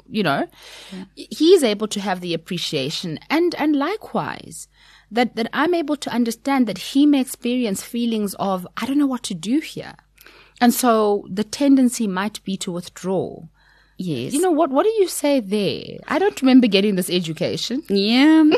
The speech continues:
Speaker 2: No, I
Speaker 1: <laughs>
Speaker 2: think it is so important for obstetricians. And nowadays they do take patient-centeredness into account.
Speaker 1: Okay.
Speaker 2: We are recognizing more and more that it's a couple that we're dealing with,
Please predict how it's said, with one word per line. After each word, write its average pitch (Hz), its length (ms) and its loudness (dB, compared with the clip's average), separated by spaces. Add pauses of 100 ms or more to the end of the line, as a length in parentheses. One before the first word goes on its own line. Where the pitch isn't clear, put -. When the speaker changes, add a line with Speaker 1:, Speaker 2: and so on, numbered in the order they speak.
Speaker 2:
No, 247 440 6
I 254 200 4
Speaker 1:
<laughs> 466 40 2
Speaker 2:
think 302 220 6
it 370 100 4
is 269 160 2
so - 300 0
important 226 720 4
for 208 400 0 (100)
obstetricians. 220 1200 0 (420)
And 208 200 8
nowadays 208 540 4
they 202 140 0
do 190 360 0
take 202 340 -4 (160)
patient-centeredness 190 1400 -2
into 165 360 -4
account. - 560 -8
Speaker 1:
Okay. - 320 -8 (180)
Speaker 2:
We 220 280 2
are 214 180 0
recognizing 202 1000 0
more 202 300 4
and 214 140 4
more 190 440 2
that 180 340 -4 (220)
it's - 240 -12 (120)
a - 60 -6 (120)
couple 226 580 0 (200)
that - 200 -4
we're 190 140 -2
dealing 202 400 0
with, 262 180 2